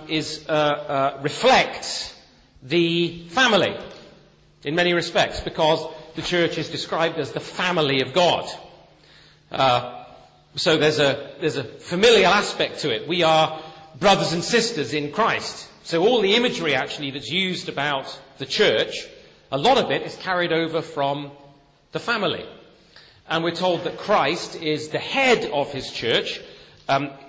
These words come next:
in a way that's analogous to husband being head of a wife. He is, he is the servant Lord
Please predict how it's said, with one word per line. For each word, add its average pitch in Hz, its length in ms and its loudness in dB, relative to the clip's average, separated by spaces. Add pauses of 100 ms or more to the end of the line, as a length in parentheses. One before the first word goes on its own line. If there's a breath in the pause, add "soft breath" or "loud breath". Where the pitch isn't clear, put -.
in 151 440 0
a 135 80 0
way 156 220 4
that's 143 160 -2
analogous 196 800 2
to 170 280 -2 (300 loud breath)
husband 165 460 0
being 151 180 0
head 147 180 0
of 143 160 -4
a 127 40 -10
wife. 120 360 -2
He 139 280 -4
is, - 240 -6 (560 loud breath)
he 143 240 -2 (120)
is 143 200 -2
the 131 400 -4
servant 226 720 4
Lord 165 460 4